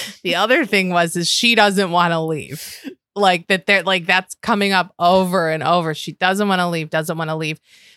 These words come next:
but then that they did agree, a judge agreed until they get everything kinda straightened out. It was, like,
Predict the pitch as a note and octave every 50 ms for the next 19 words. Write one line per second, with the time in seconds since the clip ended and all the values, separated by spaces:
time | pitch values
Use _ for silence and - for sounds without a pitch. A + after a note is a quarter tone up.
0 | _ _ - A#3+ A#3 - A#3 A#3 A3+ A3 G#3 G3 - - F#3+ F#3+ F3 E3 - -
1 | G#3+ G3+ G#3 A3 B3 C4+ A#3 G3 - G3 F#3 F#3 F3 E3 E3+ E3 D#3+ D#3+ E3+ F#3+
2 | G3+ F#3+ - _ - F#3 F#3 E3 - G#3 G3 G3+ G#3 G#3 A3+ G3+ F3+ - F#3+ F3+
3 | E3+ E3+ E3 D#3 E3+ E3+ D#3+ - - - - - G#3+ G3+ G3+ G3 G3+ G3+ G3 G3
4 | G3 F#3+ G3 G3 F#3 F3 E3+ - F#3+ F3+ F3 F3 E3+ F3 F3 E3+ - - F3 E3+
5 | D#3+ - - E3+ E3 E3 - - - - E3+ E3 E3+ F3 E3+ D3+ D#3 D#3 D#3 D3+
6 | E3 E3 - - D#3+ D3+ _